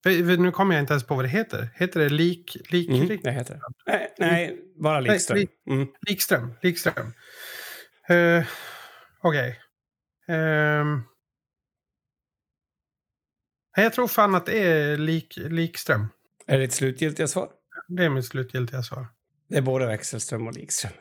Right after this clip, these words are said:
Speaker 2: Det var en kuggis.
Speaker 1: Jaha, som man inte kunde ha fel på.
Speaker 2: Eh,
Speaker 1: Eller
Speaker 2: du,
Speaker 1: skulle
Speaker 2: fick
Speaker 1: man
Speaker 2: ett,
Speaker 1: svara
Speaker 2: du fick, du fick ett halvt rätt där, kan man väl säga. För att <clears throat> när man laddar snabbt så måste man nästan alltid ha likström.
Speaker 1: Ja,
Speaker 2: Men
Speaker 1: för
Speaker 2: när
Speaker 1: det är
Speaker 2: man
Speaker 1: mer, mer tryck.
Speaker 2: Ja,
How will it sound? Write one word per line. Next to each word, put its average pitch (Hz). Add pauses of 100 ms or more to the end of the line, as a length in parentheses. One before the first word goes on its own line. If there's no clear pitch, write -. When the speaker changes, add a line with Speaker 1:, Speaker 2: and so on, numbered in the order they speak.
Speaker 2:
Det 139
var 127
en 131
kuggis. 135 (540)
Speaker 1:
Jaha, 151
som -
man 156
inte 147
kunde 151
ha 175
fel 156
på. 120 (580)
Speaker 2:
Eh, 160
Speaker 1:
Eller 180
Speaker 2:
du, 180
Speaker 1:
skulle 175
Speaker 2:
fick 165
Speaker 1:
man 156
Speaker 2:
ett, 147
Speaker 1:
svara 156
Speaker 2:
du 143
fick, 156
du 185
fick -
ett 160
halvt 175
rätt 180
där, 110
kan 120
man 120
väl 110
säga. - (220)
För 151
att 143
<clears throat> - (320)
när 175
man 170
laddar 170
snabbt -
så 143
måste 127
man 123
nästan 123
alltid 127
ha 120 (180)
likström. 117 (720)
Speaker 1:
Ja, 196
Speaker 2:
Men 202
Speaker 1:
för -
Speaker 2:
när -
Speaker 1:
det 202
är -
Speaker 2:
man 196
Speaker 1:
mer, 175
mer 180
tryck. - (100)
Speaker 2:
Ja, 143